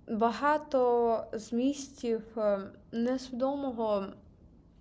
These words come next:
були б занадто тривожними, тому забуваються.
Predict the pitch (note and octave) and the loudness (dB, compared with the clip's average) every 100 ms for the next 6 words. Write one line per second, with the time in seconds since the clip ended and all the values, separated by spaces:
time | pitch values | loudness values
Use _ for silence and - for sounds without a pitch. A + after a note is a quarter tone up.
0 | - - G#3 A#3 A#3+ B3+ A#3 A3 A3 A3 | -20 -8 0 4 4 4 0 0 2 0
1 | - - A3 G#3+ - A3+ A3+ D4 D#4+ C4+ | -4 -4 -4 -4 -6 -4 2 2 2 -2
2 | G#3 G3 G3+ A3+ B3 A#3 G#3 G#3 A#3 G3 | -4 -4 -4 -2 -2 -2 -6 -2 0 0
3 | - - - | -2 -6 -10